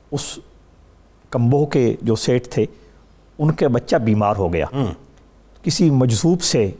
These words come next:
Speaker 1: सेठ साहब ने रब्ता किया कि अल्लाह ताला इसे शिफा अता फरमाए।
Speaker 2: हम्म।
Speaker 1: उस मजजूब ने इलाज ये तजवीज़ किया कि कोई शख्स अकेला पूरा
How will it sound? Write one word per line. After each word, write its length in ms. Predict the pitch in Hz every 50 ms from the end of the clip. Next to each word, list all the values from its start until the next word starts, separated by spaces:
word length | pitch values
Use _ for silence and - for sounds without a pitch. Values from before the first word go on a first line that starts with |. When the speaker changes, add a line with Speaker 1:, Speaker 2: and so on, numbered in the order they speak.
| - - _ _ _ _ _ _ _ -
Speaker 1:
सेठ 280 | - - - 127 127 -
साहब 260 | - - 135 120 107
ने 140 | 110 104 101
रब्ता 320 | 101 95 101 - - 135
किया 240 | 110 - 120 107 104 123 - - - - - - -
कि 60 | -
अल्लाह 200 | - 107 104 104
ताला 240 | 107 113 107 104 110
इसे 220 | 110 107 - - 107
शिफा 420 | - - 107 - - 110 117 113
अता 220 | 110 - - 107
फरमाए। 400 | 104 - - 107 98 92 90 92
Speaker 2:
हम्म। 240 | 95 156 139 110 87 - - - - _ - - _ _ _ _ _ -
Speaker 1:
उस 200 | - - - - 170
मजजूब 420 | 147 135 113 110 123 156 185 170 175
ने 160 | 165 156 139 131 - - -
इलाज 420 | 127 110 113 123 160 170 135 131 175
ये 80 | 160 -
तजवीज़ 420 | 156 120 107 101 104 107 101 -
किया 260 | - 101 92 92 98 135 - - - - - - - - - - -
कि 80 | 131
कोई 200 | 135 - 170 139 135
शख्स 300 | - - 143 - - - - - - - - _ _ _ _ -
अकेला 380 | - - - - 123 120 120 107 - - - - - - - - - - - _ _ - - - -
पूरा 180 | 147 151 160